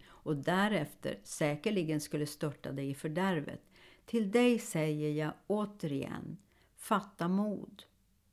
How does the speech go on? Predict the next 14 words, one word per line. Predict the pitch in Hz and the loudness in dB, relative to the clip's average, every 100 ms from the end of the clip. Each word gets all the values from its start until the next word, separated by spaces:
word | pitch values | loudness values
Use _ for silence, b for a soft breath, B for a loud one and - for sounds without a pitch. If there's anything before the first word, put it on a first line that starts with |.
| - B | -20 B
En | - 185 | 0 0
sådan | 180 233 202 220 247 | 2 2 4 4 6
dårskap | 226 202 143 - - 147 151 - - | 6 4 2 -4 -2 0 0 -4 -6
som | - 165 | -2 0
ditt | 143 160 - | 0 -2 0
hjärtas | 180 156 - 151 - - | -2 -2 -4 -8 -8 -2
önskningar | 190 139 131 - - 190 160 139 - b _ | 0 0 -4 -8 -4 -2 -2 -4 -10 b _
kommer | - 147 143 | -4 -2 -2
att | 147 - | -6 -6
rädda | 180 160 151 190 | -2 -2 -2 -2
dig | 226 196 | 0 0
nu. | 139 131 196 _ _ _ _ _ _ b b b | -2 -4 -10 _ _ _ _ _ _ b b b
Kom | 220 220 | 2 4
ihåg | 208 277 262 156 | 4 4 4 2